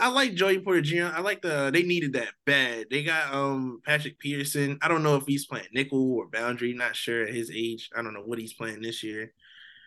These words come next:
But, uh, yeah, the, the Steelers got a pretty solid roster. I like their, their age differences. They're, they're young some. They're, they got vets some. I, I like that. Um, yeah,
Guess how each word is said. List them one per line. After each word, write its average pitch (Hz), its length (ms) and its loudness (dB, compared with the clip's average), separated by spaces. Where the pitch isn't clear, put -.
But, 120 240 0
uh, 127 340 2
yeah, 160 460 2
the, 151 120 2
the 143 140 -4
Steelers 208 420 -2
got 139 200 -4
a - 20 -10
pretty 180 240 0
solid 147 460 0
roster. 151 340 0
I 131 60 0
like 180 260 -2
their, 143 360 2
their 120 220 -4
age 160 260 2
differences. 107 560 -6
They're, 120 180 -4
they're 113 140 -4
young 131 460 -2
some. 123 520 -2
They're, 104 200 -4
they 110 100 -4
got 98 300 -10
vets 127 340 0
some. 127 240 0
I, 131 120 0
I 143 120 -2
like 147 320 2
that. 101 220 -4
Um, 120 320 -6
yeah, 226 340 0